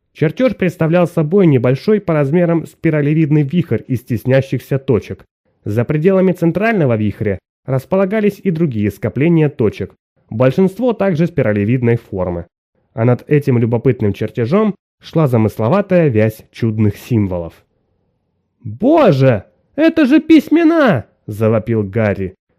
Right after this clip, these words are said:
«Надо было вызвать фотографа!» «И девочку посадить на переднем плане, нога на ногу,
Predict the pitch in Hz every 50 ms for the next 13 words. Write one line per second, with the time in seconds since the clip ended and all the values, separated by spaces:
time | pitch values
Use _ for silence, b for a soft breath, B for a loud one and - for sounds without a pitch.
0 | _ - 214 254 254 269 233 269 294 294 277 294 294 240 254 277 - - 302 285
1 | - 349 302 220 202 185 165 - 143 117 98 - _ _ _ _ _ _ _ _
2 | _ _ _ _ _ _ _ _ _ _ _ _ - 160 190 175 120 113 107 104
3 | 104 101 - - 110 98 - 107 98 - 107 101 107 104 - 104 101 - 113 107
4 | 107 101 101 107 107 101 - 104 101 98 98 98 95 92 - _ _ - 107 113
5 | 117 113 107 117 113 110 110 110 107 104 104 101 95 101 98 -